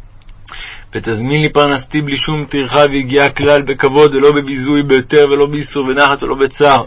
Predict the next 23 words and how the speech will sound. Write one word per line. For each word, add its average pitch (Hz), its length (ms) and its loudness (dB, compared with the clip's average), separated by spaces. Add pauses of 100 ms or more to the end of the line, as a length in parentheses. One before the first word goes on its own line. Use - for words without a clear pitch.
(100)
מתחת 143 380 -2
ידך 123 240 -8
הרחבה 139 500 0
והמלאה. 131 460 0 (2000)
ואל 151 220 4
תצריכני 156 520 0
לא 156 120 6
לידי 151 160 2
מתת 147 260 -4
בשר 143 360 0
ודם 147 280 2
ולא 147 160 6
לידי 143 200 2
הלוואתם, 139 540 2 (180)
וכשם 147 460 -6
שנתת 139 540 0
מזון 135 380 -2
ופרנסה 131 460 -4
לעמך 127 340 -4
ישראל 135 380 -2
במדבר 127 480 0
ארבעים 131 340 0
שנה, 131 300 -2